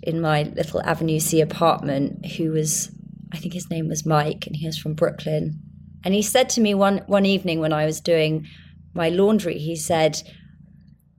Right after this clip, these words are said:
"You will spend one decade dedicating yourself to something in order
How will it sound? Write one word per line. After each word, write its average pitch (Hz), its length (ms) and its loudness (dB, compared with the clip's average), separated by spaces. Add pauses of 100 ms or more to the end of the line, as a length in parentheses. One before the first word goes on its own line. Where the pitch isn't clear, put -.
(500)
"You 190 180 0
will 190 100 0
spend 190 420 2
one 226 300 2
decade 156 800 2
dedicating 190 640 0
yourself - 460 -8
to - 80 -14
something 135 760 -6 (160)
in 170 160 0
order 160 520 4